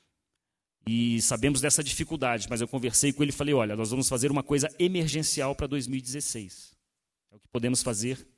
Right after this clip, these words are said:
neste momento." Agora, também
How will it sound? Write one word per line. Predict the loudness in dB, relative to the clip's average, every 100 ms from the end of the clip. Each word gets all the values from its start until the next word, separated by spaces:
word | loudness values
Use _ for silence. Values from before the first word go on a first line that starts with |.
| _
neste | 0 0 0 0
momento." | 0 -2 -8 -20 _ _ _ _ _ _ _ _ _ _ _ _ _ _ 0
Agora, | 6 8 8 4 -6 -16 _ -20 _ _ _ _ _ _ 2
também | 6 8 8 6